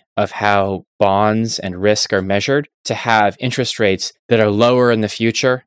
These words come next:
than they are today, eh, like, you know, paid, paid on, on longer duration bonds. So what these yield curve charts show us is that when the yield curve is inverted, when these charts show us that short-term interest rates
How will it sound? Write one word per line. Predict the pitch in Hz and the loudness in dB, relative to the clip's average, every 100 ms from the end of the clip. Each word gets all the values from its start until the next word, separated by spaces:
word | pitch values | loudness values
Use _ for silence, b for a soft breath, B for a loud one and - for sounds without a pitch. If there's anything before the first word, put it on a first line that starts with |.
| - | -4
than | 110 | -4
they | 101 | -2
are | - 98 95 | -2 -2 -2
today, | - 82 65 _ - | -6 -8 -10 _ -8
eh, | 87 | -4
like, | 123 110 - - - | 0 -2 -2 -14 -10
you | 117 | -8
know, | 92 | -6
paid, | - 110 98 - | -4 -2 -4 -4
paid | 110 95 | -4 -4
on, | 87 - - | -6 -12 -12
on | 95 | -8
longer | 92 95 98 | -6 -6 -8
duration | 87 87 85 - | -8 -6 -6 -8
bonds. | 85 85 - - - _ | -8 -12 -12 -16 -16 _
So | - - 135 120 - - | -4 0 2 0 -6 -2
what | 135 135 | -2 0
these | 143 131 113 - - | 0 -2 -2 -8 -8
yield | 123 147 175 - | -2 0 0 -4
curve | - 123 104 | -4 -2 -2
charts | - 120 98 - | -4 -2 -2 -2
show | - - 185 117 | -4 0 2 0
us | - - - _ | 0 -4 -6 _
is | 139 123 | -2 0
that | 123 110 95 - - | 0 0 0 -6 -10
when | 117 123 117 | -2 0 0
the | 107 107 101 95 _ | 0 -2 -2 -6 _
yield | 113 143 165 | -2 0 0
curve | - 143 | 0 0
is | 120 | 0
inverted, | 113 92 127 135 98 - _ - | -2 0 0 0 -2 -8 _ -6
when | 113 | -2
these | 113 131 - | 0 -2 -2
charts | - 143 120 | -2 0 0
show | - 120 110 | 0 0 0
us | 104 | 0
that | - 90 | -2 -4
short-term | - 135 131 - 147 131 - | -2 0 0 0 -2 -2 -2
interest | 131 - 135 - | -4 -2 -4 -2
rates | 131 123 - - | 0 0 -2 -6